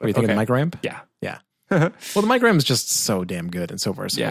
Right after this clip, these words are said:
Speaker 2: Yeah.
Speaker 1: and
Speaker 2: It's, it's
Speaker 1: so
Speaker 2: a,
Speaker 1: helpful.
Speaker 2: it's not, like, a favorite, though.
Speaker 1: No. It's not like if I could only have one pedal, I'd have a micro amp.
Speaker 2: It's like saying, like,
Speaker 1: Water
Speaker 2: it's
Speaker 1: is
Speaker 2: like
Speaker 1: my favorite drink.
Speaker 2: Yeah, or, like, salt is your favorite seasoning.
Speaker 1: Yeah.
Speaker 2: It's like, well, <laughs> I
Speaker 1: Yeah.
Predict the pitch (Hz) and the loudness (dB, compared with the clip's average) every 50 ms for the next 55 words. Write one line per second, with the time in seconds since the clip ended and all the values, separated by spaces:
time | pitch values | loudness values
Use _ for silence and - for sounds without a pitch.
0 | - - - 160 - - - - 185 175 - 190 147 139 - 95 - 165 - 196 | -4 -6 -4 -2 -2 -2 2 2 2 4 4 2 2 2 0 0 0 2 2 4
1 | 180 196 220 208 214 - - 139 107 - - - - - - 170 190 170 117 107 | 4 4 6 6 4 4 4 2 -2 -4 -8 -18 -12 -2 2 4 4 4 4 2
2 | 87 - - - - - - 135 127 131 131 127 113 101 92 90 87 95 113 - | 0 -2 -6 -10 -8 -4 -2 0 2 2 4 4 2 2 0 -2 -4 -6 -10 -4
3 | - 143 - - 185 180 175 185 170 143 147 143 143 135 131 135 131 131 123 123 | -2 -2 0 2 2 2 4 4 2 4 6 6 6 6 6 4 4 4 4 2
4 | 113 117 113 107 110 113 113 107 104 98 98 104 98 92 92 98 - - - - | 2 2 2 2 2 2 2 2 2 2 0 -2 -2 -2 -4 -4 -6 -10 -12 -14
5 | - - - 170 - 180 170 - - - 170 160 151 143 135 123 113 104 95 - | -6 -4 -2 2 2 2 2 2 4 4 4 4 4 4 4 2 2 0 -2 -6
6 | - _ _ _ _ _ _ _ _ _ _ _ _ _ - - - 95 - - | -14 _ _ _ _ _ _ _ _ _ _ _ _ _ -4 -2 -2 -2 0 0
7 | - 139 - 190 190 104 95 90 - - - 175 160 - - 180 196 196 165 117 | -2 -2 -2 -2 -2 -4 -4 -4 -6 -8 -10 -12 -10 -4 0 2 4 6 6 6
8 | 101 - 123 123 120 107 - - - - - 131 123 139 139 - 127 117 - 123 | 6 6 6 6 4 4 2 -2 -2 2 4 6 6 6 4 2 -2 -2 0 -2
9 | 110 - - 120 113 110 117 110 - - _ _ - - - - 110 101 92 80 | -4 -2 -2 -2 -2 -2 -4 -6 -8 -10 _ _ -8 -4 -4 -4 -4 -4 -8 -10
10 | - - - - - - _ - - - - - - _ _ - 78 73 57 - | -10 -8 -8 -8 -8 -10 _ -18 -18 -16 -16 -18 -20 _ _ -6 -4 -4 -4 -6
11 | - - - - _ _ _ _ _ _ - 160 - - - - - _ _ _ | -8 -14 -20 -20 _ _ _ _ _ _ -4 -4 -4 -4 -10 -20 -20 _ _ _
12 | _ _ _ _ - - - - - 113 | _ _ _ _ -14 -12 -4 -2 -2 0